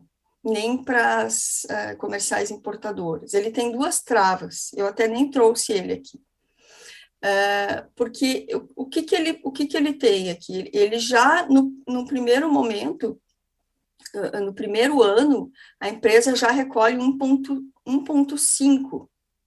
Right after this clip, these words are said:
direto, né? Porque aqui, ah, tem um detalhe, me desculpa, que eu não coloquei, que é super importante aqui. Voltando aqui pra este decreto, tá? É, eu falei só das empresas que faturam até cem milhões ano, mas isso não é a regra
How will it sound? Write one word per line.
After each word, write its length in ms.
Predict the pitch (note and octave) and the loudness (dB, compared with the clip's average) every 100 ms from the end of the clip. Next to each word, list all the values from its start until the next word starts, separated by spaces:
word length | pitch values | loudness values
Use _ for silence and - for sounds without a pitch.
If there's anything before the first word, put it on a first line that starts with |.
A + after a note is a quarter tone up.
| - | -16
direto, 580 | F#3 A3+ A3 F#3+ - - _ - | -2 2 4 2 -2 -16 _ -12
né? 360 | D#3 F3+ C4 - - _ | -8 -8 -8 -16 -20 _
Porque 240 | - G#3+ A#3 | -14 -8 -4
aqui, 240 | A3+ C#4 | -4 -2
ah, 240 | - C4+ C4 | 0 2 0
tem 160 | A#3+ | -4
um 80 | A#3+ | -2
detalhe, 460 | A#3 A3+ A3+ A3+ - | -2 -2 -6 -8 -10
me 240 | C4+ A3 | -10 -10
desculpa, 480 | G#3+ - - F#3 F#3 | -10 -12 -10 -10 -12
que 140 | - | -12
eu 40 | G3 | -12
não 160 | G3 | -10
coloquei, 380 | G3+ G#3+ G3 G#3 | -8 -8 -8 -10
que 140 | G#3+ G#3+ | -12 -12
é 40 | G3+ - _ | -12 -14 _
super 560 | - - - B3+ B3 | -8 -6 -4 -4 -4
importante 640 | A3+ A3 G3 - F#3 E3+ - | -6 -8 -12 -12 -16 -16 -20
aqui. 160 | _ _ _ _ _ _ _ _ | _ _ _ _ _ _ _ _
Voltando 480 | G3+ F#3+ G#3+ G3+ G#3 | -10 -10 -6 -6 -6
aqui 160 | G#3+ | -8
pra 180 | C#4 G#3 | -8 -6
este 360 | F#3+ A3+ - A3 | -4 -4 -6 -4
decreto, 560 | A3 - F3 D#3+ - _ | -6 -6 -10 -10 -12 _
tá? 240 | F3+ G#3 - _ _ _ - - _ - | -14 -14 -16 _ _ _ -20 -20 _ -12
É, 160 | G3 A3+ | -8 -6
eu 60 | |
falei 320 | A3 A#3 A3+ | 2 8 8
só 220 | B3 B3+ A3+ | 8 4 2
das 200 | B3+ C4 | 2 0
empresas 380 | B3 A3+ A#3+ | 2 4 4
que 100 | - | -2
faturam 380 | C4+ A#3 A3+ A#3 | -6 -6 -2 0
até 240 | A3+ A3+ A3+ | 2 2 0
cem 240 | A#3 A#3+ | 0 -2
milhões 480 | A#3 A3+ G#3+ A3+ A3 | -2 2 2 2 0
ano, 260 | G#3 F#3+ | 0 0
mas 200 | F3+ F#3 | -2 -6
isso 220 | G3 A3+ B3 | -4 -4 0
não 160 | A#3+ | 2
é 120 | A#3 | 4
a 80 | A#3 | 4
regra 500 | C4 B3 G#3+ A3+ B3 | 4 2 0 2 -2